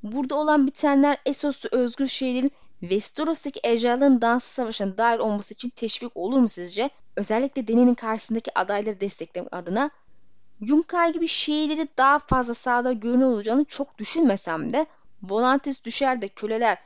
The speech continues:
şehri ele geçirirse Dany'e yardım edeceklerdir diye tahmin ediyorum. Yani en azından bir maddi destek verebilirler. Aynı şekilde Pentos meselesi de söylediğim gibi olursa oradan da bir yardım gelebilir.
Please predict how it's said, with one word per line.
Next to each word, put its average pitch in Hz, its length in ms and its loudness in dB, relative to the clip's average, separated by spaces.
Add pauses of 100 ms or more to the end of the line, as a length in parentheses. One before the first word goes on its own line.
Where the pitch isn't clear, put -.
(180)
şehri 175 420 -4
ele 302 200 2
geçirirse 185 640 -2 (420)
Dany'e 247 480 4 (100)
yardım 214 360 0
edeceklerdir 202 800 -2
diye 226 140 -6
tahmin 208 440 0
ediyorum. 208 580 -4
Yani 151 200 -8
en 208 100 -4
azından 214 200 -4
bir 247 40 0
maddi 208 420 -4
destek 185 360 -8
verebilirler. 180 600 -4 (360)
Aynı 294 280 4
şekilde 285 340 -2
Pentos 277 560 -2
meselesi 269 500 0
de 247 60 -6
söylediğim 247 400 0
gibi 214 100 -4
olursa 247 520 -4
oradan 226 480 0
da 208 80 0
bir 180 140 -12
yardım 185 400 -4
gelebilir. 170 540 -6